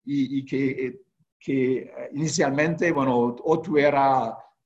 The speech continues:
el, el espe-, especialista de A E B y va a crecer así, y está más abierto realmente, eh, obviamente, a diferente,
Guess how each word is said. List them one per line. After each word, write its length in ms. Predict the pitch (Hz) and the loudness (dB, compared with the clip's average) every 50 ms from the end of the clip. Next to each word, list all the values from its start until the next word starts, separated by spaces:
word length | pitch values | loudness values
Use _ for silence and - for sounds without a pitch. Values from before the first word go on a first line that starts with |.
| _ _ - | _ _ -12
el, 200 | - 127 135 123 | -8 -6 -6 -4
el 180 | 123 123 120 120 | -4 -4 -4 -4
espe-, 320 | 120 120 - _ - 143 | -6 -8 -8 _ -8 -6
especialista 800 | - 139 131 - 147 135 - 147 143 135 139 135 135 - 147 131 | -4 -4 -4 -4 -6 -4 -2 0 2 2 0 0 0 0 0 0
de 180 | 127 131 120 | 0 0 0
A 140 | 117 117 113 | 2 2 2
E 120 | 117 127 123 | 2 2 2
B 400 | 120 139 151 165 185 196 190 185 | 2 4 4 6 6 6 6 4
y 480 | 165 139 127 120 113 113 113 - 113 | 4 2 0 0 -2 -4 -6 -6 -6
va 100 | 120 123 | -6 -6
a 80 | 120 - | -6 -6
crecer 420 | - 127 131 - - 147 127 113 | -6 -6 -8 -6 -4 -2 -2 -2
así, 460 | 107 107 - - 151 160 190 220 214 - - - - _ _ _ - | -2 -4 -4 -2 0 0 0 -2 -4 -8 -12 -20 -20 _ _ _ -6
y 120 | - 180 | -2 -2
está 220 | 165 165 - 180 | 0 2 2 2
más 240 | 170 165 175 175 - | 2 2 0 0 0
abierto 720 | 160 147 131 143 160 190 208 - - 156 139 190 226 311 247 | -2 0 2 4 4 4 4 2 0 0 0 0 0 -2 -4
realmente, 580 | 190 139 139 139 143 151 156 143 - 165 156 156 | -4 -4 -4 -4 -4 -6 -6 -6 -4 -2 -2 -2
eh, 60 | - - - - - 143 - - - | -4 -6 -8 -10 -10 -12 -12 -10 -10
obviamente, 480 | 139 139 139 147 135 143 151 151 - 156 | -8 -6 -4 -4 -4 -4 -4 -4 -2 -2
a 120 | 135 123 | -2 -2
diferente, 800 | 123 120 - 131 127 - 147 135 131 127 - 131 123 123 120 120 | -4 -8 -10 -12 -8 -6 -6 -4 -4 -4 -4 -4 -4 -4 -4 -6